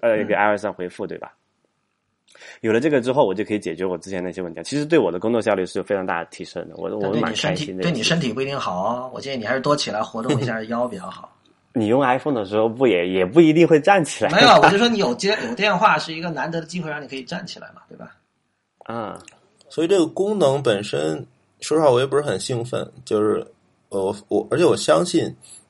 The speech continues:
Speaker 3: 即使苹果不做，微信迟早也做。但是那个，这个功能背后的意义其实还是蛮大的，就是说，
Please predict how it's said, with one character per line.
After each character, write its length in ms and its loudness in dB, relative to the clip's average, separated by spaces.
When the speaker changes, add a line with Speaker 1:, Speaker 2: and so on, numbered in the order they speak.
Speaker 3:
即 140 0
使 80 -2
苹 200 -4
果 160 2
不 160 -2
做， 420 0
微 180 2
信 180 -2
迟 140 -6
早 160 4
也 80 2
做。 300 -2
但 160 4
是 260 2
那 200 0
个， 340 6
这 120 2
个 140 4
功 360 2
能 220 2
背 260 6
后 440 0
的 140 0
意 280 -6
义 60 -4
其 160 -6
实 60 -2
还 80 2
是 40 2
蛮 300 0
大 220 2
的， 100 -2
就 180 2
是 80 -8
说， 320 0